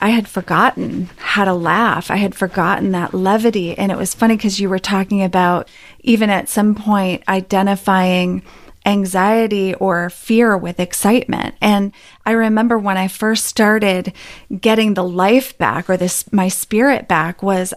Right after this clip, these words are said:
I thought I was anxious, but, you know, the person that was, was working with me was like, "And, um, it actually might be excitement," you know? And I started to just really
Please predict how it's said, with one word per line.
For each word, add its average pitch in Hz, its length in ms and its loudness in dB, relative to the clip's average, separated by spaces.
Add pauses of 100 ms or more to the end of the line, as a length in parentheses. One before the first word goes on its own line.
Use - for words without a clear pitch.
I 208 80 0
thought 233 300 2
I 233 80 2
was 190 220 -4 (100)
anxious, 202 840 0
but, 220 500 0 (320)
you 240 160 4
know, 214 160 4
the 208 100 -4
person 233 360 0
that 208 140 -2
was, 190 380 -2
was 196 300 0
working 220 400 2
with 190 220 -2
me 185 160 -2
was 185 300 -2
like, 190 360 0 (100)
"And, 226 500 4 (540)
um, 202 260 2
it 196 100 -2
actually 226 420 2
might 196 240 0
be 190 120 2
excitement," 185 720 -2 (500)
you 214 140 4
know? 208 260 4
And 214 160 0
I 208 120 0
started 220 420 0
to 220 160 -2
just - 400 -2
really 247 540 4